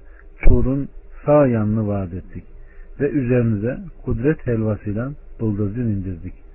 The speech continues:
Size rızık olarak verdiklerimizin temizlerinden yiyin,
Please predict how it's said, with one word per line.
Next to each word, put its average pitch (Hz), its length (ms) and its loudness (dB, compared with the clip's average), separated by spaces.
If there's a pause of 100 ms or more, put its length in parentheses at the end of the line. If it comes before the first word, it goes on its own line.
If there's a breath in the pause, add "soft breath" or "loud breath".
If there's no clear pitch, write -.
(460 soft breath)
Size 175 220 4
rızık 147 380 0
olarak 120 360 4
verdiklerimizin 110 840 0
temizlerinden 104 800 -2
yiyin, 120 460 0